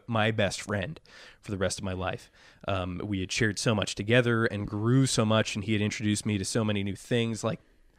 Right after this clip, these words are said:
cigars and, um, the pot <laughs> and, like, going to, like, camp and, like, all this crazy stuff.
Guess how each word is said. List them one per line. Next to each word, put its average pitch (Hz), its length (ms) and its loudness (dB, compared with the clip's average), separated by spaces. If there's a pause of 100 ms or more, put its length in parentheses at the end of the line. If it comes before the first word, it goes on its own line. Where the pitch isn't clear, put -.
(380)
cigars 117 840 6
and, 95 260 -2 (800)
um, 92 500 -4 (420)
the - 60 -14
pot 113 440 8 (200)
<laughs> 185 160 4
and, 143 220 6
like, 113 320 6 (560)
going 190 300 8
to, 185 40 6
like, 185 380 6
camp 202 460 6
and, 196 220 2
like, 190 140 6
all 214 200 10
this 208 240 4
crazy 196 400 2
stuff. - 420 0